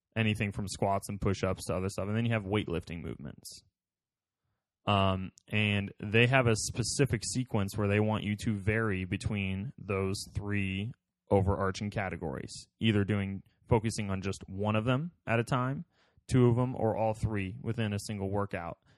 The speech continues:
and varying the combinations. So all the permutations and combinations of those types of things, focusing on different skills. So let's look at that, like,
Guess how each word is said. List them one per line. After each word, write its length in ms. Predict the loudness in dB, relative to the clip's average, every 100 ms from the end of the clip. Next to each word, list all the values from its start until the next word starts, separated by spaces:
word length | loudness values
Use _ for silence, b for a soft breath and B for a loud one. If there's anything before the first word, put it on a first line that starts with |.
| b
and 180 | -4 0
varying 520 | 4 6 6 4 2
the 80 | -2
combinations. 720 | -2 -2 -2 0 -2 -4 -6
So 100 | -4 -2
all 300 | 4 8 8
the 100 | 6
permutations 880 | 4 2 2 0 0 2 2 0 -6
and 140 | -6 -4
combinations 680 | -2 -2 -2 -4 -6 -6
of 140 | -4 -2
those 220 | -2 -2
types 280 | -6 -8 -8
of 80 |
things, 380 | -6 -6 -6 -8 -8
focusing 400 | -8 -6 -8 -6
on 80 | -6
different 300 | -6 -8 -12
skills. 420 | -10 -10 -12 -18 _ _ _ _ _ _ _ _ _ _
So 440 | 6 10 10 8 6
let's 240 | 4 6
look 200 | 4 4
at 100 | 4
that, 240 | 4 4 2
like, 200 | -2